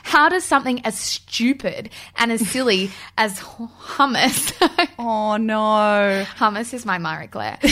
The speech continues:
Speaker 1: <laughs> Become the centre of a pop culture phenomenon. Michelle, this is the segment you absolutely did not want to do, and I demand to know why.
Speaker 2: For those who aren't in our Facebook group,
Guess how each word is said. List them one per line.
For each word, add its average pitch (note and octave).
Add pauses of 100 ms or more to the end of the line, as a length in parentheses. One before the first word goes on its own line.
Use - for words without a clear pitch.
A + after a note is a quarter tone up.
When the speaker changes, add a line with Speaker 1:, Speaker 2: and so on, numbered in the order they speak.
Speaker 1:
<laughs> -
Become C#4
the C#4+
centre C4
of A#3
a C4+
pop B3+
culture A#3
phenomenon. G3 (260)
Michelle, C4+
this C#4
is E4
the D#4+
segment G3
you E3
absolutely G3
did G#3+
not G3+
want F3
to E3+
do, G3
and F#3+
I F3
demand F#3 (100)
to -
know E3+
why. D#3+
Speaker 2:
For B3+
those C#4+
who A3+
aren't F3
in D3+
our C#3
Facebook D3
group, D3+